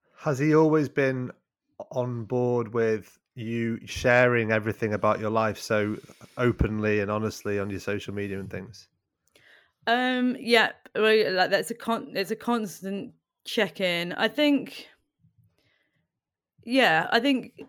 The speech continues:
Speaker 2: when he would question it is when it's been to the detriment of me. There's,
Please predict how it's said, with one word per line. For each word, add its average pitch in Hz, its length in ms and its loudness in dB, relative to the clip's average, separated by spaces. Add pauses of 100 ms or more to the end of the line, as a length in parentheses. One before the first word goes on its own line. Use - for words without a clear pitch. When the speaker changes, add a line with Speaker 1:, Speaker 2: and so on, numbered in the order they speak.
(260)
Speaker 2:
when 226 280 0
he 214 160 0
would 208 160 -2
question 202 420 -2
it 175 120 2
is 170 140 -2
when 185 200 0
it's 160 100 -10
been 180 200 -4
to 170 80 -10
the 170 80 -6
detriment 165 540 -4
of 143 140 -8
me. 156 480 -4 (380)
There's, 170 320 2